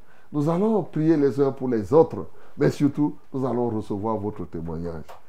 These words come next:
Que Dieu te bénisse au nom de Jésus. Allez. Hello, my beloved. <laughs> Not hello. <laughs> Hello, il semble que si je dis hello, je dois te dire guten morgen. Hello, c'est en allemand. <laughs> Mais hello,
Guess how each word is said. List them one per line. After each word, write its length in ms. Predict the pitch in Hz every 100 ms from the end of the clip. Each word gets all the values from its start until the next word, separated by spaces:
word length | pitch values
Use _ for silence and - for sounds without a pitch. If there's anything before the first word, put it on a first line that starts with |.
| - - -
Que 80 |
Dieu 200 | 151 139
te 100 | 143
bénisse 440 | 131 131 131 139 -
au 100 | -
nom 180 | 127 120
de 140 | 107 95
Jésus. 420 | 92 85 80 76 - - - - - - -
Allez. 420 | 151 165 147 110 - - - - -
Hello, 360 | 143 190 214
my 200 | 175 160
beloved. 640 | 139 139 147 139 110 - - - - - - -
<laughs> 520 | 120 - 123 120 92 - - -
Not 240 | 120 143 -
hello. 460 | 107 104 110 92 - -
<laughs> 220 | 110 107 - - - - - -
Hello, 520 | 120 151 180 185 - - - -
il 80 | 143
semble 360 | 156 147 156
que 120 | 143 147
si 180 | 147
je 60 | 143
dis 180 | 127 120
hello, 440 | 151 160 127 92 - - - -
je 60 | 113
dois 180 | 120 143
te 80 | 139
dire 220 | 127 120
guten 260 | 120 131
morgen. 480 | 123 117 110 98 80 71 -
Hello, 280 | 117 151 120
c'est 140 | -
en 140 | 104 98
allemand. 420 | 95 92 101 90 - -
<laughs> 140 | -
Mais 340 | 123 135 123 -
hello, 400 | 196 190 139